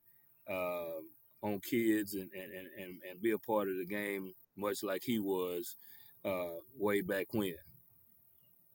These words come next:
And, uh, Kenneth Gillum, he was, he, he's, he's my mentor, and it's kinda been my, and still is my mentor,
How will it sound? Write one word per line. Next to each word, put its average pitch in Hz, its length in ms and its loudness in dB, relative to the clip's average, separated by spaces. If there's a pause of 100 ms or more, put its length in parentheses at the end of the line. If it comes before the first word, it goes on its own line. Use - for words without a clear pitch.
(200)
And, 92 180 -8
uh, 92 80 -4 (520)
Kenneth 101 300 2
Gillum, 101 300 2
he 101 120 0
was, 95 240 -4
he, 104 160 0
he's, 104 240 0 (500)
he's 127 160 4
my 117 120 4
mentor, 123 540 8
and 113 80 2
it's 104 120 -2
kinda 117 220 2
been 113 180 0
my, 110 140 -4 (440)
and 104 160 -6
still 131 320 4
is 135 300 6
my 98 160 -6
mentor, 92 380 -10